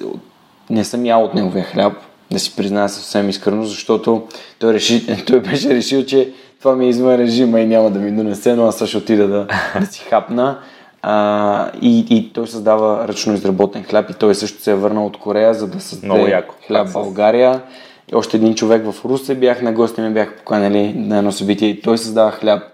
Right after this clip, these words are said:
Speaker 1: И това с брашното се появи така като тема и ти сега идваш тук като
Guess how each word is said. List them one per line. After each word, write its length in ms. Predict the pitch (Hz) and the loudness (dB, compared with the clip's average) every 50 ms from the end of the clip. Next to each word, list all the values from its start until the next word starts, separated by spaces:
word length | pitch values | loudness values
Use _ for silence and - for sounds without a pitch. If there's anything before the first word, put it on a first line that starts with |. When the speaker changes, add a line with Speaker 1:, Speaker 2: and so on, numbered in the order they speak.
| _ _ _ _ _ _ _ _ _ _ - | _ _ _ _ _ _ _ _ _ _ 0
Speaker 1:
И 320 | - 113 110 110 107 - - | 2 4 6 6 4 2 0
това 160 | - 123 127 | -2 -2 -2
с 60 | 113 | -2
брашното 640 | 113 110 117 110 104 - 120 113 113 110 - 113 | -2 -2 -2 -2 -2 -2 0 0 0 0 -2 -10
се 220 | - - - 98 - | -8 -6 -8 -6 0
появи 320 | - 107 101 98 101 101 | 2 2 2 4 2 0
така 280 | 101 - - - 101 98 | 0 -2 -4 -2 -2 -2
като 240 | - - _ - - | -4 -10 _ -16 -12
тема 400 | - - 110 110 131 131 127 131 | -8 -6 0 0 2 2 2 0
и 40 | |
ти 80 | 123 131 | -2 -4
сега 240 | - - 117 120 117 | -4 0 2 2 2
идваш 260 | 117 117 113 107 - | 2 2 -2 -4 -2
тук 220 | - 98 - - - | -4 -4 -6 -6 -6
като 320 | - 110 - - 110 101 | -6 -4 0 2 0 0